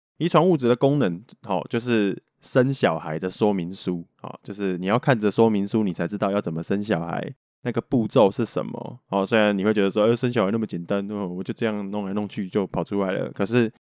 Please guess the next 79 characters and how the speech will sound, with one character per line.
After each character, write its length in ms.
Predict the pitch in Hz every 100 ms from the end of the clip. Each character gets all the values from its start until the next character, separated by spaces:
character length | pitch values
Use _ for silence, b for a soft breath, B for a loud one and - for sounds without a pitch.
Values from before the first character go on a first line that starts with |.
| _ -
他 140 | 135
们 180 | 139 117
呢， 220 | 110 110 -
没 220 | - 120
有 120 | 113
遗 120 | 104
传 140 | 117 104
物 160 | 117 107
质 100 | 87
的 100 | 85
情 160 | 90
况 160 | 104 101
之 120 | 98
下， 120 | 104
他 120 | 95
们 100 | 104
是 100 | 92
没 140 | 98 90
办 120 | 101
法， 300 | 95 78 - -
他 80 |
们 120 | 110 92
不 140 | - 92
会 100 | 95
生 180 | 95
小 160 | 92 92
孩， 220 | 92 - -
他 80 | 113
们 120 | 98
没 120 | 101
办 100 | 110
法 80 | 90
生 220 | 110 104
出 180 | 107 107
那 80 | 110
个 300 | 98 - -
规 200 | - 117
则 220 | 120 98 98
上 240 | 123 101
来 160 | 92 95
说 160 | 107
是 100 | 107
正 200 | 104 95
确 160 | 90 95
的 100 | 82
小 160 | - -
孩。 220 | - - -
哦， 180 | 90 87
你 80 | 127
会 80 | 175
觉 80 |
得 80 | 170
很 80 | 156
简 160 | - 113
单， 160 | 139
那 80 | 143
是 140 | 139
因 60 | 139
为 80 | 139
你 100 | 98
的 60 | 101
细 180 | 135
胞 140 | 117 117
自 80 | 113
己 80 | 98
在 60 |
帮 140 | - 98
你 40 |
做 120 | 87 98
这 80 |
件 140 | 98 95
事 200 | - 98
情， 220 | - 95
其 160 | - 98
实 80 |
这 100 | 101
个 80 | 101
东 140 | 98 101
西 160 | 101